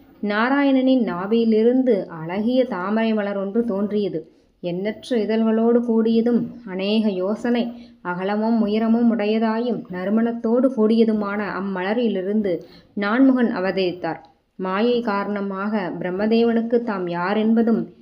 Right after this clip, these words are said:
எங்கிருந்து வந்தோம் என்பதும், என்ன காரியத்திற்காக தாம் தோன்றியுள்ளோம் என்பதும் விளங்கவில்லை. எப்படியும் தம்மை தோற்றுவித்தவர் யார் என்பதை கண்டுகொண்ட-,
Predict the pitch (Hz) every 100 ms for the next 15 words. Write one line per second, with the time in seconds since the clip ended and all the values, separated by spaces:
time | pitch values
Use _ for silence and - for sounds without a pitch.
0 | _ 185 185 226 269 262 247 220 208 214
1 | 220 196 196 208 220 180 175 175 175 226
2 | 240 180 190 226 240 233 233 - 220 233
3 | 277 226 196 180 190 214 226 226 220 233
4 | 233 196 190 226 185 170 196 202 196 175
5 | 160 - _ _ _ _ - - - -
6 | 202 214 277 247 240 254 175 - - -
7 | - 220 214 202 208 233 233 254 240 214
8 | 190 185 190 226 226 202 196 180 180 208
9 | 220 220 214 208 202